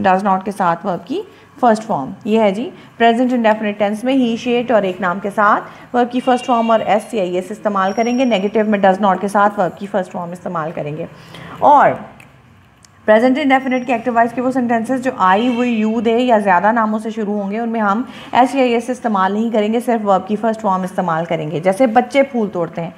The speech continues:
अब बच्चे ज़्यादा नाम हो गए तो सिर्फ verb की first form इस्तेमाल करेंगे, the children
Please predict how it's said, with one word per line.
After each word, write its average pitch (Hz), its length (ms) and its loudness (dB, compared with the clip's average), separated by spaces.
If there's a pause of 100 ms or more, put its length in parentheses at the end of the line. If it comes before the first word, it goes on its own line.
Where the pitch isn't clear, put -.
(280)
अब 240 100 6
बच्चे 254 300 2
ज़्यादा 233 320 4
नाम 302 260 2
हो 311 80 4
गए 311 140 -2
तो 320 100 -14
सिर्फ 269 220 -2
verb 196 280 0
की 202 60 -8
first 202 240 -4
form 226 300 -2
इस्तेमाल 170 440 -4
करेंगे, 175 460 -4 (460)
the 220 140 4
children 226 560 4